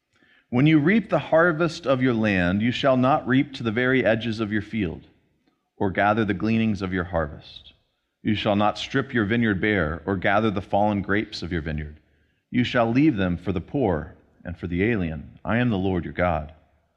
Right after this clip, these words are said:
You shall not steal, you shall not deal falsely, you shall not lie to one another. And you shall not swear falsely by my name, profaning the name of your Lord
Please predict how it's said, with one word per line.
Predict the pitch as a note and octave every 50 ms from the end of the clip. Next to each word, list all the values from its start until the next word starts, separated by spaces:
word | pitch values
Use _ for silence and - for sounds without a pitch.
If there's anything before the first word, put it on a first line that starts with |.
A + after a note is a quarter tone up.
| _ _ _ _ _ _
You | - A#2+
shall | G#2+ - A#2 G#2+
not | A2 A#2 A2+ A2+ -
steal, | - - - C3 C3 B2 A#2
you | G#2+ G#2
shall | G#2 - A2 G#2
not | G#2 G#2+ G#2+ G#2+ -
deal | G2+ G#2+ G#2+ G2
falsely, | F#2+ - - A#2+ A#2+ B2 B2 - - G2+ F#2+
you | G#2
shall | G2+ - - F#2
not | F#2+ G#2 G2+ - -
lie | - E2+ F#2+ G2 G#2+ A2+ A#2 A#2+ A#2+
to | - - - G2
one | F2+ F#2 F2
another. | D#2+ D2+ D#2+ D2+ C#2+ - - _ _ _ _ _ _ _ _ _ _ _ _ _
And | - F#2+
you | G2+ G2
shall | - - G2
not | G2 G#2 G2+ G#2 -
swear | - - - A2 G#2+ G2+
falsely | G2 - - G2 G2 G#2+ G#2+ - - G#2+ G#2
by | F#2 F2 F#2+ F#2
my | F#2 F2+
name, | F2 F2+ F#2 F#2+ F2 E2+
profaning | D2+ D#2 E2+ - - - A2 A#2 A#2 A2 G#2 F#2+ F2+
the | F2 F2+
name | F#2 G2+ G#2 G2 F2+
of | F2+ D#2+ F2
your | E2+
Lord | D#2+ E2 F2+ F2 E2 D#2 D#2+ -